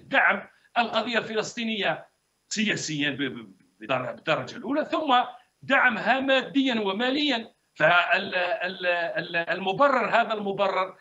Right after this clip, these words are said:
الذي كانت تقدمه بعض، بعض الدول العربية على أنها لن تستطيع أن تقدم دعم،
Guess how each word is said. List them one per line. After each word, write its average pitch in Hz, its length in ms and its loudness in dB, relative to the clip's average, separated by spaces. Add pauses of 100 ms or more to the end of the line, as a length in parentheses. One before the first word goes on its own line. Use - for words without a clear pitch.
(260)
الذي 214 380 -2
كانت 254 460 2
تقدمه 226 800 -4
بعض، 170 560 2 (140)
بعض 185 260 2
الدول 208 300 -2
العربية 165 560 0
على 214 220 4
أنها 202 580 2
لن 226 720 0 (100)
تستطيع 202 600 -2
أن 160 120 -4
تقدم 226 640 -4
دعم، 170 300 2